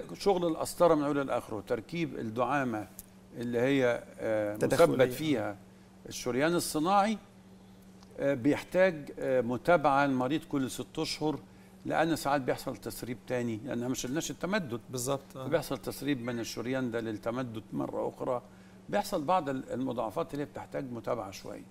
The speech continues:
Speaker 2: هو حتى الدعامات بتاعة القلب اللي احنا بنركبها،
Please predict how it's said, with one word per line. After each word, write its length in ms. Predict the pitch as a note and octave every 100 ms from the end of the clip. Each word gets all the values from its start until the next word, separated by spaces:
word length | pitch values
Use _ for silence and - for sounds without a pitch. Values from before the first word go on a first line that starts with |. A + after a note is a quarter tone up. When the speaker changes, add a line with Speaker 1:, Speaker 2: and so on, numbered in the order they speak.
| - D#3+
Speaker 2:
هو 100 | E3
حتى 260 | A3+ A#3
الدعامات 340 | E3 D3 D#3+ G#3
بتاعة 320 | - G3+ F#3+
القلب 220 | - F#3+
اللي 80 | D#3+
احنا 140 | E3+ E3
بنركبها، 580 | C#3+ C#3 - C#3 D3